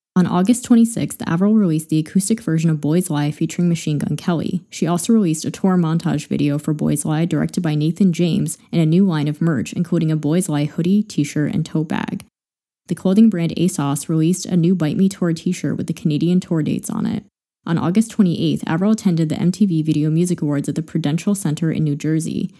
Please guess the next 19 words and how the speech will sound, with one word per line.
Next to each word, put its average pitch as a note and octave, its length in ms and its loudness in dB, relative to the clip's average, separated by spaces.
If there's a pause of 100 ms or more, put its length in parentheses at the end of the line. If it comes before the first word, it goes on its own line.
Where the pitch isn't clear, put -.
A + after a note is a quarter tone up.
She - 140 -4
conducted F3 440 0
a - 40 -4
Q - 240 0
and G#3+ 100 4
A E3+ 80 0
on D#3 140 0
Twitter D3 340 -2
prior D#3 280 -2
to A3 120 -2
the G#3+ 80 2
show C#3 360 -2
and D#3+ 200 0
wore D#3 140 0
an D3 80 -2
all-black D3+ 520 -2
ensemble D3+ 520 -2
by - 140 -2
Versace. D#3 680 -4